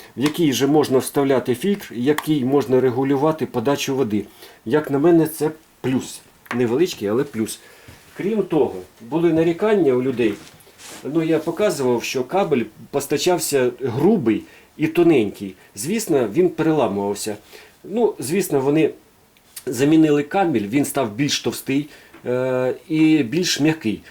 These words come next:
Але, звісно, не резиновий, але пластик уже більш-менш якісний. Тому ось такі, е, с-,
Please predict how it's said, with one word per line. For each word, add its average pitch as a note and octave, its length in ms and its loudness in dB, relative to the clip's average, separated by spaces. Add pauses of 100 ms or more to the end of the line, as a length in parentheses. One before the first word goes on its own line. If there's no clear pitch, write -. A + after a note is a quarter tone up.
(160)
Але, D#3+ 220 4
звісно, D#3+ 360 0
не C#3 120 4
резиновий, F#3 640 2
але D3 200 2
пластик D#3+ 440 -2
уже B2 220 -2
більш-менш C3+ 680 -4 (300)
якісний. A2 540 -6 (580)
Тому G3 320 0 (140)
ось E3+ 160 2
такі, E3+ 360 2 (240)
е, C#3+ 240 -2
с-, C#3 400 -6